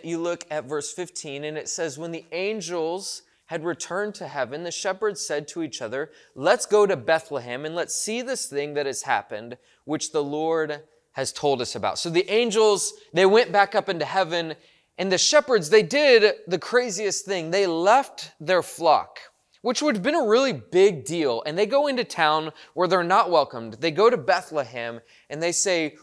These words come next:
"We've gotta see what's happening." And so they hurried to the village. I love, I love that part. They hurried to the village, and they found Mary and Joseph,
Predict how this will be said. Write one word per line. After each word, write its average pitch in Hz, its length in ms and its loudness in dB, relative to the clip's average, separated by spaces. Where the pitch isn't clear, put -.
"We've 156 220 0
gotta 202 320 4
see 147 640 -6
what's 135 200 -4
happening." 117 640 -6
And 123 120 -10
so 175 100 -2
they 175 140 2
hurried 180 560 4
to 156 120 -4
the 131 120 -2
village. 107 500 -4
I 123 80 0
love, 127 580 0
I 120 80 -2
love 127 220 -2
that 104 160 -6
part. 101 200 -10
They 120 100 -6
hurried 185 500 2
to 196 100 -10
the 175 100 -2
village, 123 360 -4
and 139 80 -8
they 127 80 -4
found 170 400 -2
Mary 156 400 -2
and 139 140 -8
Joseph, 120 680 -8